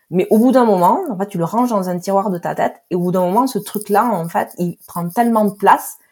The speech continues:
que le tiroir, il finit par s'ouvrir et que tu vas le mettre en place. Donc moi, je crois beaucoup à ça, à se dire, euh, ben en fait, je commence. Ok, là, je suis pas capable de le faire maintenant pour des tas de raisons, en fait, euh, voilà, qui nous sont propres.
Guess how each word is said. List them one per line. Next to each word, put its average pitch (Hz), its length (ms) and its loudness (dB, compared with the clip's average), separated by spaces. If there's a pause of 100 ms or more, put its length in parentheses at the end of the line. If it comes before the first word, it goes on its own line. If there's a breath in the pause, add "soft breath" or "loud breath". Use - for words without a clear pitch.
(120)
que 202 100 4
le 196 80 4
tiroir, 196 340 2
il 214 60 0
finit 214 240 -6
par 196 160 -2
s'ouvrir 185 400 -4 (440 soft breath)
et 170 80 -6
que 185 100 -6
tu 180 160 -8
vas 190 100 4
le 190 60 0
mettre 190 240 -4
en 180 80 -8
place. - 320 -16 (320 soft breath)
Donc 170 160 -2
moi, 208 100 2
je - 60 -4
crois 190 220 2
beaucoup 196 380 0
à 190 100 2
ça, 202 380 -2
à 165 180 -4
se 165 80 -8
dire, 220 240 2
euh, 185 120 2
ben 156 140 -2
en 165 80 -2
fait, 196 200 -2
je 175 100 -6
commence. 196 540 0
Ok, - 280 -4
là, 214 180 4
je 196 100 -6
suis 170 180 -8
pas 240 140 6
capable 220 340 4
de 190 80 -2
le 180 80 -6
faire 175 240 -2
maintenant 180 400 -2
pour 214 180 -10
des 160 120 -6
tas 247 180 2
de 240 60 0
raisons, 220 340 -2
en 175 120 -8
fait, 165 280 -16
euh, 147 160 -12 (160)
voilà, 196 180 -14 (400 loud breath)
qui 170 220 -6
nous 170 80 0
sont 160 220 -8
propres. - 360 -2